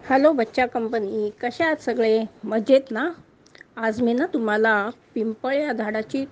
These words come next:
थोडक्यात माहिती सांगणार आहे, पण त्याआधी ना एक छोटीशी गोष्ट पण सांगणार आहे.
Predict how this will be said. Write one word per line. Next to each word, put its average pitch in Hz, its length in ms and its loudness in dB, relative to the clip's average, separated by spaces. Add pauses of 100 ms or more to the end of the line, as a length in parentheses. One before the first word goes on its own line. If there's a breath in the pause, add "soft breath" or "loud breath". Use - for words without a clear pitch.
(100)
थोडक्यात 226 460 2 (100)
माहिती 220 280 -4
सांगणार 196 340 -2
आहे, 196 100 -4 (600 soft breath)
पण 240 100 0
त्याआधी 240 380 2
ना 269 200 0 (160)
एक 262 100 -8 (140)
छोटीशी 320 400 -2
गोष्ट 240 360 0
पण 339 160 -2
सांगणार 180 380 -2
आहे. 85 80 -8